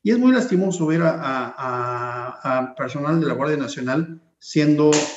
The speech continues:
golpeado. De verdad, eso, eso me parece que, que, que no se debe de permitir. Por supuesto, tampoco debemos de permitir que se golpeen a los migrantes, pero,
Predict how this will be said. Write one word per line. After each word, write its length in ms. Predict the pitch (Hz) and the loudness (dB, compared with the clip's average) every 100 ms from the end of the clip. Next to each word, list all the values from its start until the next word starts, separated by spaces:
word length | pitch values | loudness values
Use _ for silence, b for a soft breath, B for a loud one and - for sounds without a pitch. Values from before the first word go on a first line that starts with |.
| - | -12
golpeado. 600 | 131 117 110 127 127 113 - | -8 -6 -2 0 0 -2 -6
De 80 | 123 | -6
verdad, 280 | 131 151 180 | -2 0 2
eso, 300 | 170 180 170 | 0 -2 -4
eso 160 | 165 | 0
me 80 | 165 | 0
parece 340 | 156 143 143 156 | 0 -4 -4 -6
que, 400 | 139 127 123 _ _ _ - | -4 -4 -6 _ _ _ -4
que, 500 | 135 127 127 - - | -2 0 0 -4 -4
que 120 | 147 | 0
no 180 | 139 160 | 4 2
se 160 | 160 | 0
debe 160 | 135 143 | 0 0
de 100 | 143 | 0
permitir. 580 | 143 131 127 147 - - b _ | -2 -6 -4 -8 -8 -16 b _
Por 160 | 151 143 | -2 0
supuesto, 320 | 143 202 214 | 2 2 2
tampoco 360 | 165 170 175 165 | 0 0 2 2
debemos 240 | 160 160 | 4 4
de 60 | 147 | 2
permitir 320 | 131 123 165 | -2 -2 -4
que 80 | 160 | -2
se 80 | |
golpeen 300 | 127 120 143 | -4 -2 -2
a 60 | 143 | -2
los 120 | 139 | 0
migrantes, 420 | 160 196 240 151 - | 2 2 0 -2 -2
pero, 320 | 147 135 - | -2 -2 -6